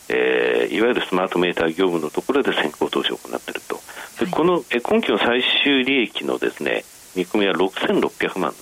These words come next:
Speaker 1: なんですね。これ、
Speaker 2: はい。
Speaker 1: 十一月決算なんですよ。で、実は来期の見込みを東洋経済だけは出してるんですが、
Speaker 2: はい。
Speaker 1: これは三億三千万なんですよ。
Speaker 2: うん。
Speaker 1: わかります？
Speaker 2: はい。
Speaker 1: 五倍ですよ。
Speaker 2: はい。
Speaker 1: 五倍ってことは、ピーアールの三十六倍っていうのは、五で割ると七点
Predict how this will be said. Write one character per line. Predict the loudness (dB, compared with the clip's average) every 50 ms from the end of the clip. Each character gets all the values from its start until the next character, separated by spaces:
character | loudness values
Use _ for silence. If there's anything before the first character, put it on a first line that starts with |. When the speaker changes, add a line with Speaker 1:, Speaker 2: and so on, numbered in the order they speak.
| -14 -14
Speaker 1:
な | -14
ん | -10
で |
す | -4 -4
ね。 | -4 -4 -4 -8 -16 -8
こ | -2 0
れ、 | 0
Speaker 2:
は | 2
い。 |
Speaker 1:
十 | 2 0
一 | 0 0 0
月 | 0 0 0
決 | 0 -4 -2 -2
算 | -2 -6 -6
な | -8
ん | -10
で | -12 -14
す | -14 -10 -10
よ。 | -10 -10 -12 -18 -20 -20 -20 -20 -20 -20 -12 -4
で、 | -2 -2 0
実 | 0 -2 0 0 0
は | 0
来 | 2 2 2 2 2 2
期 | 0 0 0
の | 0 2
見 | 2 0 0
込 | 0 0 0
み | 2 2
を | 0
東 | 0 2 2 4 4
洋 | 4 4
経 | 2 2 0 2
済 | 2 0 0
だ | 0
け | -2 -2
は | -2 -2
出 | 0 -2 -2
し | -2
て | -2 -4
る | -4 -4
ん | -4 -6
で | -8
す | -8 -4 -2
が、 | 0 0 0 -2 -4 -8 -10
Speaker 2:
は | -4 -2 -2
い。 | -2 -2 -2
Speaker 1:
こ | 0
れ | 2 2
は | 2 2 0 0
三 | 2 2 2 2
億 | 0 -2 -2
三 | -2 -2 -2 -2
千 | -2 -2
万 | -2 -2
な | -4
ん | -10
で | -12
す | -12 -20 -20 -20 -20 -18 -10 -2 0
よ。 | 2
Speaker 2:
う | 4 4 2 2 -2 -2
ん。 | -2
Speaker 1:
わ | -2
か | -2 -2
り | 0 -2
ま | -2
す？ | -2 -4 -14 -20 -20 -20 -20 -16
Speaker 2:
は | -14 -12 -6
い。 | -2
Speaker 1:
五 | 0 0 2
倍 | 2 2 0 2
で | 0 0
す | -2 -2 -6
よ。 | -16 -16 -16 -18 -18 -14
Speaker 2:
は | -4 -2 -2
い。 | -2 -2 -6 -10 -4
Speaker 1:
五 | 0 0 0
倍 | 2 2 2 2
っ | 0
て | 0 0 0
こ | 2 2
と | 2 2 2
は、 | 2 2
ピ | 2 2 2
ー | 2 4 4
ア | 4
ー |
ル | 4 2
の | 2 0
三 | 0 0 0 2
十 | 2 2
六 | 2 2 0 -2 -2
倍 | 0 0 0
っ |
て | -2 -2 -2
い | -2
う | 0
の | 0 0
は、 | 0 0 -2 -6 -10 -18 -20 -20 -12 -4 0
五 | 2 2
で | 4
割 | 4 2 2 0
る | -2
と | -4 -6
七 | -4 -2 -2 -2 -2 -2
点 | -2 -4